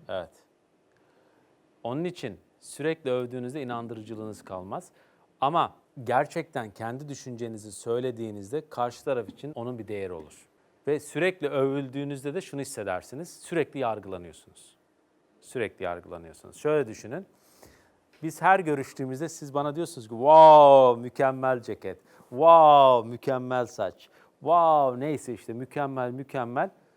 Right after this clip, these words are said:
Beni her seferinde olumlu da olsa yargılıyorsunuz. Ben bir daha buluştuğumda ondan sonra, "Al, şimdi şey mi yapacak, ceketime bir laf mı söyleyecek, onu bir laf mı yapacak?" Ya da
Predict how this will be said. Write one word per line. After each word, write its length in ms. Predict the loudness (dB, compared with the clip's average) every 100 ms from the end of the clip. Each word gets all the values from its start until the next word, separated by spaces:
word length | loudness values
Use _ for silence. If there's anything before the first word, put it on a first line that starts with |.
| _ _ -10
Beni 140 | -4 0
her 120 | 0
seferinde 420 | -2 -6 -6 -6
olumlu 360 | -4 -4 -4 -4
da 60 |
olsa 220 | -4 -4 -2
yargılıyorsunuz. 680 | 0 0 -4 -8 -8 -10 -6
Ben 180 | -4
bir 100 | 0
daha 240 | 4 4 4
buluştuğumda 840 | -4 -8 -6 -4 -2 2 2 2 -6 _ _ _ _ _ _
ondan 320 | -6 -2 -2
sonra, 220 | -4 -8 -6
"Al, 260 | -4 -4 -6
şimdi 560 | -8 -4 0 2 0 -2 _ _ _ _ _ _
şey 300 | -8 0 0
mi 60 | 0
yapacak, 360 | -6 -8 -10 -8
ceketime 440 | -4 -4 -4 -6
bir 100 | -8
laf 360 | -2 2 2 0
mı 80 |
söyleyecek, 380 | -14 -12 -10 -10
onu 200 | -10 -8
bir 60 | -4
laf 260 | -2 -2 -6
mı 100 | -12
yapacak?" 460 | -12 -12 -14 -8
Ya 120 | -4
da 200 | -2 -2